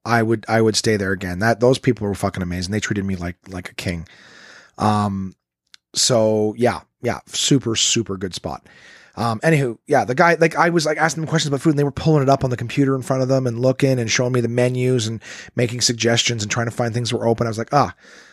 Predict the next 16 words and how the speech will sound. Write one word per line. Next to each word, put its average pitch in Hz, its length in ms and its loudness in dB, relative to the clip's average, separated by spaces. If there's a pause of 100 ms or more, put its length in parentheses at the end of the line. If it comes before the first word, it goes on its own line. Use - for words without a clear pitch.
(220)
amazing." 165 320 2
So 147 100 2
I 143 40 8
drove 196 200 6
up, 165 220 6
and 135 80 4
I 135 60 6
remember 139 280 4
I 131 60 6
was 127 100 4
shooting 135 280 2
the 123 80 0
shit - 320 2
with 117 420 0
the, 107 560 -4
uh, 98 460 -6